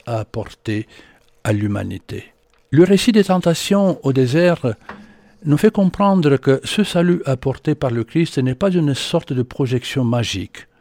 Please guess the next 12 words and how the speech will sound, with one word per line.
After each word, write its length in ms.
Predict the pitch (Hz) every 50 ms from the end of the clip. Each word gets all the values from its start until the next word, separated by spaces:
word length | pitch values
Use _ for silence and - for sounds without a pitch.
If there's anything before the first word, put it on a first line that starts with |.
| _ _ _ _ _ _ -
Et 80 | 123 113
pour 160 | - 107 95
nous 180 | 104 104 90
aider 200 | 107 101 127 165
à 80 | 170 165
comprendre 580 | - 139 127 117 - - 196 208 196 160 131 120
combien 420 | - 127 117 120 113 131 156 160
cette 220 | - - 135 -
délivrance 600 | 120 104 113 107 110 104 110 139 160 165 147 135
s'accomplit 640 | 123 - 123 113 - - 120 120 113 - 156 160 151 - - - - - - -
à 160 | - 120 123 123
travers 540 | - - 135 131 139 160 160 139 131 113